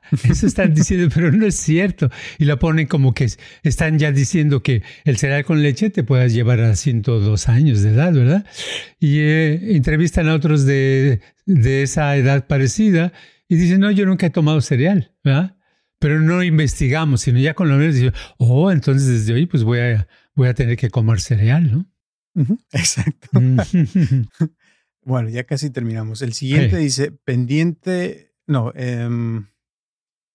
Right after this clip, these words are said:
Speaker 2: ah, apelación a la emoción, es lo que decías hace rato. Dice, "Algunas
Speaker 1: Sí.
Speaker 2: personas intentan hacerte sentir algo en lugar de decirte lo que, por qué tienes que creer en algo. Es como si alguien te dijera que compres un juguete porque te hará muy, muy feliz".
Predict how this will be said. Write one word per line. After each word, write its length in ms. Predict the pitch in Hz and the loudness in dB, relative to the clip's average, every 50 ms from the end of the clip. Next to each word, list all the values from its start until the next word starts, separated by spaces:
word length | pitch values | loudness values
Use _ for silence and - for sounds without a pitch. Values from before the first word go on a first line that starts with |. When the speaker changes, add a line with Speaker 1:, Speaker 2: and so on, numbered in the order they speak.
| _ _ _ _ _ _ _ _ _ - | _ _ _ _ _ _ _ _ _ -8
Speaker 2:
ah, 1200 | 135 135 135 139 139 143 147 151 156 156 151 151 156 156 156 156 156 160 156 151 143 135 - _ _ _ _ _ _ | -6 -4 -4 -4 -4 -6 -6 -6 -8 -8 -8 -8 -8 -10 -10 -10 -10 -10 -10 -10 -12 -12 -14 _ _ _ _ _ _
apelación 520 | 131 120 - 143 135 131 - - 160 165 | -8 -6 -4 -4 -4 -4 -2 -2 -2 -2
a 60 | 170 | 0
la 100 | 165 151 | 0 0
emoción, 440 | 135 127 123 117 - - 127 110 104 | 0 0 0 -2 -2 -4 -6 -6 -4
es 60 | 110 | -4
lo 100 | 123 135 | -6 -6
que 80 | - 123 | -6 -6
decías 200 | 110 113 117 120 | -6 -4 -4 -4
hace 120 | 113 123 | -4 -6
rato. 220 | 113 110 104 - 117 | -6 -6 -6 -6 -8
Dice, 160 | 120 - - | -8 -6 -4
"Algunas 240 | 127 143 165 202 202 - | -2 0 0 0 -2 -2
Speaker 1:
Sí. 80 | - | -2
Speaker 2:
personas 300 | 151 143 - 151 156 127 | 0 2 2 2 2 0
intentan 500 | 131 127 117 - 143 147 165 - 190 165 | 0 -2 -2 -2 -4 -4 -2 -4 -4 -2
hacerte 360 | 147 - - 165 165 - 180 | -2 -4 -4 -8 -8 -8 -10
sentir 440 | 151 - 131 123 117 - - 160 160 | -8 -4 -4 -4 -4 -2 -4 -4 -2
algo 360 | 156 143 143 135 143 151 180 - | -2 -2 -2 -2 -4 -4 -6 -4
en 140 | - 131 120 | -4 -2 -2
lugar 280 | 113 110 123 127 143 156 | -2 -2 -4 -4 -4 -2
de 100 | 156 143 | -2 -2
decirte 500 | 131 120 - - 135 123 - _ 147 139 | -2 -4 -4 -4 -6 -6 -6 _ -6 -6
lo 160 | 127 123 - | -6 -6 -8
que, 240 | _ 123 113 113 - _ _ _ _ _ _ _ | _ -10 -12 -12 -14 _ _ _ _ _ _ _
por 160 | - 135 117 | -6 -6 -4
qué 120 | - 151 135 | -4 -6 -6
tienes 260 | - 139 139 143 131 | -4 -4 -4 -4 -4
que 120 | - 131 120 | -6 -10 -12
creer 260 | - 117 135 120 123 | -8 -6 -6 -4 -2
en 120 | 120 135 | -2 -2
algo. 280 | 175 196 160 120 117 104 - _ _ _ _ _ | 0 0 -2 -4 -6 -10 -14 _ _ _ _ _
Es 120 | - 131 - | -8 -8 -4
como 180 | - 165 160 | -2 -2 -2
si 140 | 143 - 135 | 0 -2 -4
alguien 200 | 131 139 147 147 | -2 -2 -4 -4
te 100 | 135 139 | -4 -4
dijera 340 | 123 117 104 - 135 131 131 | -6 -6 -4 -4 -6 -6 -6
que 160 | - - 120 | -8 -12 -16
compres 480 | - _ _ 131 131 135 139 151 - - | -18 _ _ -6 -6 -6 -6 -8 -4 -2
un 120 | 160 151 | -4 -4
juguete 480 | - - 147 131 131 123 - - 135 135 | -2 -2 -2 -2 -2 -4 -6 -10 -10 -10
porque 320 | - _ 131 113 - 120 | -8 _ -10 -8 -8 -10
te 100 | - - | -8 -8
hará 240 | 113 110 113 127 - | -6 -6 -6 -6 -6
muy, 440 | 139 127 123 165 208 240 214 196 180 | -6 -2 0 0 2 2 0 0 0
muy 320 | 160 160 156 160 165 139 | 0 0 0 0 0 -2
feliz". 540 | - - 123 117 - - - - - - _ | -2 -4 -6 -8 -8 -12 -14 -16 -16 -16 _